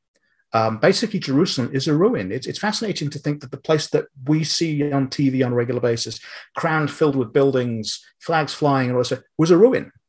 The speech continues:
And it had been basically a ruin for almost fifty years. There was a, there was a Roman camp, we think, actually inside the,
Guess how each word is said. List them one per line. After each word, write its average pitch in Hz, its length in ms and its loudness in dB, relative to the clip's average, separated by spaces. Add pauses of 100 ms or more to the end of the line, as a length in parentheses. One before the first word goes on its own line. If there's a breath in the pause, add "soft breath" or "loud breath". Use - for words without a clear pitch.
(240)
And 147 100 2
it 151 60 2
had 151 100 -4
been 202 180 2
basically 170 400 0
a - 20 -2
ruin 143 180 0
for 143 120 -2
almost 165 320 4
fifty 143 280 -6
years. 113 360 -4
There 131 140 0
was 123 120 -4
a, 135 140 0
there 143 80 2
was 139 140 0
a - 20 2
Roman 170 260 4
camp, 143 360 -6
we 135 60 -4
think, - 220 -8 (120)
actually 139 340 -4
inside 127 380 -2
the, 113 240 -2